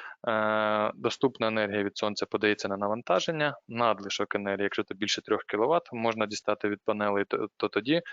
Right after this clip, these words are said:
вона, е, направляється енергія в акумулятор. Якщо енергії від сонця недостатньо, то вона подається на P V Point. От така,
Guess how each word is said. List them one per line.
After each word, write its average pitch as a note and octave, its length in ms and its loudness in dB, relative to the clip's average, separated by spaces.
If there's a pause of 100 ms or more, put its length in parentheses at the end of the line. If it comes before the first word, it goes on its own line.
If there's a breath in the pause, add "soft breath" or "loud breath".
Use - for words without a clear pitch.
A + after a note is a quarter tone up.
(160 loud breath)
вона, G#2 320 2
е, G2+ 480 0
направляється G#2 600 0
енергія G2+ 340 -4
в F#2+ 60 0
акумулятор. D3+ 560 0 (140)
Якщо A2+ 400 0
енергії G#2 320 -2
від G2 140 -8
сонця G#2 220 -4
недостатньо, B2+ 520 0
то A2+ 100 2
вона A2+ 220 0
подається G2+ 440 -2
на G2+ 80 -2
P - 140 -8
V G2 160 -4
Point. - 220 -6 (680 loud breath)
От D3 140 -6
така, A2 320 -2